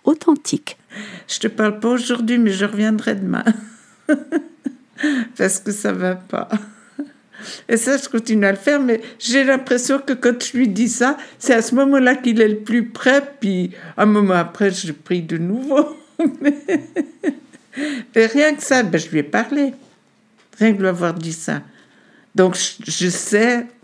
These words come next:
Speaker 2: malgré si je lui dis ça, que je peux lui parler parce qu'il m'écoute.
Speaker 1: Paula a grandi dans une famille chrétienne, un milieu chrétien. Son père lui rappelait souvent combien Jésus l'aimait.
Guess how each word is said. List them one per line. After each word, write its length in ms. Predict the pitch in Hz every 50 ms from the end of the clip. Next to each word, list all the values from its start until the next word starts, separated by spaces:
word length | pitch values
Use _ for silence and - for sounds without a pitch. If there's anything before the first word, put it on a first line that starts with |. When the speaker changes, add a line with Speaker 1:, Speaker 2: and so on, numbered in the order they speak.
| _ -
Speaker 2:
malgré 440 | 175 180 190 190 180 - - 202 190
si 240 | 185 - - 190
je 140 | 180 180 190
lui 80 | 185 175
dis 180 | 165 170 180
ça, 440 | 170 175 - 180 175 180 196 220 226 - - _ _ _ _ _ _ _ _ _ _ _ _ _ _ _ _ _ - _ _ - - - - - _ _ _ _ _ _
que 80 | - 185
je 140 | 180 180 -
peux 200 | - 208 214 214
lui 200 | 202 190 190 180
parler 440 | 190 - 190 175 175 180 180 190 196
parce 320 | 196 - 160 160 - -
qu'il 140 | - 170 165
m'écoute. 720 | 170 208 214 208 - - 226 214 208 - - _ - - - _ _ _ _ _ _ _ _ _ _ _ _ _ _ _ _ _ _ _
Speaker 1:
Paula 380 | - 277 277 285 320 339 370 - -
a 140 | - 214 185
grandi 400 | 185 - 214 226 220 220 277 269
dans 120 | 233 190
une 200 | 165 165 165 160
famille 340 | - - 180 175 175 165 -
chrétienne, 640 | - 185 - 208 208 - - - 160 143 151 170 - - _ _
un 100 | 175 170
milieu 360 | 175 196 226 240 254 285 285
chrétien. 560 | 277 - - - 226 214 214 - - 170 165 - _ _ - - - - - - -
Son 220 | - - 196 175
père 320 | 175 - 226 254 247 226
lui 140 | 202 185 185
rappelait 460 | 165 170 180 185 - - 190 190 175
souvent 400 | 175 - - 240 254 247 320 320
combien 380 | 294 - - 185 175 170 175 175
Jésus 360 | 170 175 185 180 175 185 196
l'aimait. 420 | 185 180 175 170 170 165 175 -